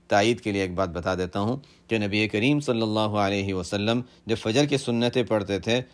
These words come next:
تو پہلی رکعت میں قل یا الکافرون، دوسری میں قل هو اللہ احد پڑھا کرتے تھے، اور فرض نماز میں طویل صورتیں پڑھا کرتے تھے، یہ سب جانتے ہیں۔ تو اس لیے میں بتا رہا ہوں کہ ایسا نہیں ہے کہ اپنی انفرادی نماز ہمیشہ فرض کے مقابلے میں طویل ہونی چاہیے،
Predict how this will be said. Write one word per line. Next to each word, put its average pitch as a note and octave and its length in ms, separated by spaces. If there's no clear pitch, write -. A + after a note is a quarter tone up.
تو A2+ 100
پہلی A#2 300
رکعت G#2+ 340
میں A#2 80
قل G#2+ 160
یا G2+ 120
الکافرون، G2 580
دوسری G#2+ 240
میں A2 120
قل G2+ 140
هو G2 120
اللہ G2 160
احد F2 360
پڑھا F2 200
کرتے D#2+ 340
تھے، D2 180
اور B2+ 280
فرض C3+ 240
نماز A#2+ 380
میں C#3 100
طویل G2+ 280
صورتیں F#2+ 320
پڑھا F2+ 240
کرتے G2 320
تھے، A#2 120
یہ G#2+ 60
سب F#2+ 200
جانتے D#2+ 320
ہیں۔ D#2 140
تو A2 80
اس A2 160
لیے B2+ 100
میں B2 80
بتا G#2 300
رہا A2 60
ہوں C#3 120
کہ - 160
ایسا B2+ 320
نہیں C#3 260
ہے C3+ 120
کہ A2+ 120
اپنی C3 300
انفرادی A2+ 420
نماز A#2 440
ہمیشہ A2+ 320
فرض A#2+ 200
کے A#2 100
مقابلے A2 380
میں A#2+ 100
طویل A2+ 360
ہونی B2 340
چاہیے، F2 360